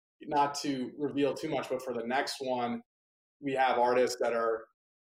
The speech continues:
shooting it in a pro recording studio with a lighting setup, um, going to some really interesting places,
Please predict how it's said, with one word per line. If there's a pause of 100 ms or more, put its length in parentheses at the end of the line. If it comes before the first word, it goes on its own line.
(360)
shooting
it
in
a
pro
recording
studio
with
a
lighting
setup, (460)
um, (260)
going
to
some
really
interesting
places,